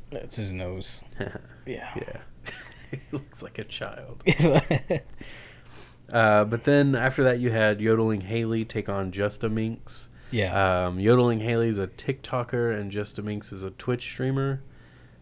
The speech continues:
Speaker 2: uh, YouTuber, and I think I, I was not sure how that fight was gonna go. It's the only female fight on the card, and you
Speaker 1: Yeah.
Speaker 2: had, um,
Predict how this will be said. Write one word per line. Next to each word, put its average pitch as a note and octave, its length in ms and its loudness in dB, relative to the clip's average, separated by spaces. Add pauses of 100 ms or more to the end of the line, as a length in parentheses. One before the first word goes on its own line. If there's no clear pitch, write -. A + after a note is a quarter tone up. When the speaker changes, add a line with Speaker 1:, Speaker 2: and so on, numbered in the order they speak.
(120)
Speaker 2:
uh, F2+ 520 0 (280)
YouTuber, B2+ 840 2 (720)
and G2 760 -2 (1300)
I A#2 120 4
think F#3 400 0 (180)
I, A#2+ 280 6 (300)
I A#2 140 2
was - 460 -2 (1300)
not C3 400 4
sure C#3+ 200 4
how B2 160 4
that A2+ 200 4
fight A#2+ 140 2
was A#2 140 0
gonna A2+ 180 0
go. G#2 280 2
It's G#2+ 140 -2
the G2+ 60 -6
only G2+ 200 -2
female G2+ 340 -2
fight G2+ 320 -2
on G2+ 180 -6
the F#2 60 -4
card, G2+ 380 -2
and G2 100 -8
you G2 60 0
Speaker 1:
Yeah. G2+ 140 0 (800)
Speaker 2:
had, F#2+ 80 -4
um, F#2 440 0